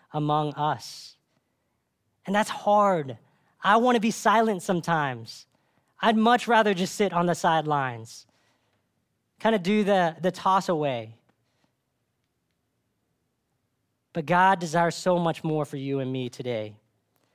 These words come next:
We talk about how this community is a come as you are people.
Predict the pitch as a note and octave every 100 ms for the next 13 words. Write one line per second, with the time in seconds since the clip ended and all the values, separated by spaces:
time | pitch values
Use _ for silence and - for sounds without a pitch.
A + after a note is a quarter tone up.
0 | _ _ _ _ _ _ _ _ F#3+ -
1 | A3+ A3 G#3 G3 E3+ F#3+ E3 G3 - F#3+
2 | F3+ F3+ D#3+ D#3+ D3 - - F#3+ F#3+ F#3+
3 | F3 E3 D3+ D#3 C#3+ C#3+ B2+ C#3 B2+ A#2+
4 | G#2